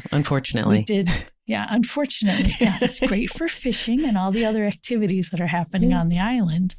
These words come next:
Speaker 1: Yeah.
Speaker 2: And there were activities like that. Holy Island has its own little town. Uh, and you need to, you know, have a way to take care of yourselves.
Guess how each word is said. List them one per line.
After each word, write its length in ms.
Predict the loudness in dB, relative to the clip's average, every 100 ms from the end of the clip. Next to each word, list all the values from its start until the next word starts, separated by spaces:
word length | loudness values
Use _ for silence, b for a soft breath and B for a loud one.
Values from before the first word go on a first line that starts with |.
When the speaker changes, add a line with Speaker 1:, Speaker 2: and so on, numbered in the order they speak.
| B B B B B
Speaker 1:
Yeah. 300 | 0 2 2
Speaker 2:
And 180 | 2 2
there 100 | 2
were 240 | 0 -2 -2
activities 560 | -6 -2 -2 0 0 0
like 160 | -2
that. 200 | -2 -2
Holy 260 | 0 0 2
Island 380 | 2 2 2 0
has 200 | -2 -4
its 120 | -4
own 140 | 0 0
little 200 | 0 -2
town. 520 | -4 -2 0 0 -2 B B B B B B _ _ _ _ -2
Uh, 420 | 0 2 0 -2 2
and 140 | 4
you 80 | 4
need 180 | 4 0
to, 140 | -4 -6 _ _
you 80 | -2
know, 100 | -2
have 260 | -2 -4 -2
a 40 |
way 180 | 0 0
to 80 | -2
take 220 | -4 -8
care 200 | -4 -4
of 60 | -4
yourselves. 560 | -6 -8 -12 -14 -18